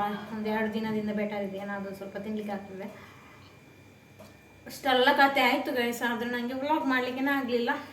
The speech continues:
ಹ್ಮ್, ಸರ್ಕಮ್ಸಿಷನ್ ಮಾಡ್ಲಿಕ್ಕೆ ಹೋಗುವಾಗ ಅಷ್ಟೇ ನಾನು ವ್ಲಾಗ್ ಮಾಡಲಿಲ್ಲ. ಅಂದರೆ, ಅದು ನಾವು ಖುಷಿಯಲ್ಲಿ ಹೋದದಲ್ಲಲ್ಲ, ಅವನಿಗೆ ಹೆಲ್ತ್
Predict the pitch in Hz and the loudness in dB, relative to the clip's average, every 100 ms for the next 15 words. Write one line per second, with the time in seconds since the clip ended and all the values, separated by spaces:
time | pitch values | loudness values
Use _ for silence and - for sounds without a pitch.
0 | - - 240 240 233 226 214 - - - | -16 -8 -4 -2 -2 -4 -6 -14 -20 -20
1 | - 247 247 269 254 247 240 233 233 220 | -6 -4 0 0 0 0 0 2 0 0
2 | 226 240 226 226 233 214 220 214 220 208 | -2 0 0 0 -2 0 -2 -4 -6 -4
3 | 208 208 214 208 214 240 269 220 247 - | -2 -2 -2 -2 -4 -4 -2 -4 -6 -10
4 | - - - 262 302 311 285 269 285 269 | -18 -14 -6 -2 4 6 6 6 2 -2
5 | 254 247 240 262 - - 349 311 285 262 | -2 -2 -2 -4 -4 2 4 6 6 4
6 | 240 240 226 208 202 208 214 220 214 226 | 4 2 2 2 0 0 -2 -2 -2 -2
7 | 226 233 240 - | 0 -2 -4 -6